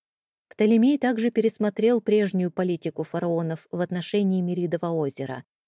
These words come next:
Он частично осушил его и затем приспособил для того, чтобы получить плодородную почву, орошаемую внешней сетью каналов, связанных с Нилом.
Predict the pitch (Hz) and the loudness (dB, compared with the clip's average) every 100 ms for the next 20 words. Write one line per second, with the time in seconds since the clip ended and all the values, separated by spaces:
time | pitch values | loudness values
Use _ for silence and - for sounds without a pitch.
0 | _ _ _ 226 214 - 214 - 202 - | _ _ _ 0 2 0 -4 -4 -6 -4
1 | 180 165 - 190 - 262 254 220 208 208 | -4 -4 -8 -10 -4 -2 0 0 2 0
2 | 190 _ _ 196 190 208 294 277 240 - | -2 _ _ -2 -2 0 0 2 0 -2
3 | 208 - 247 208 196 175 185 185 202 254 | -2 0 2 4 2 0 -2 -2 -2 -4
4 | - 170 180 185 196 - 247 - 196 202 | -4 -4 -2 -2 -4 -4 -6 -4 -4 -2
5 | 208 220 190 202 196 - 214 160 - 120 | 2 2 2 2 0 0 0 0 -8 -10
6 | 131 - _ _ 208 196 190 202 185 175 | -10 -10 _ _ -4 -2 -2 -2 0 -2
7 | 170 165 190 175 - 160 151 165 156 - | -4 -2 -2 -2 -4 -8 -4 -4 -4 -6
8 | 147 175 190 226 220 208 - _ _ _ | -8 -4 0 2 0 -2 -6 _ _ _
9 | - 180 208 208 202 185 - - 170 165 | -4 0 2 2 0 0 -6 -10 -6 -4
10 | 151 127 127 131 | -4 -6 -10 -12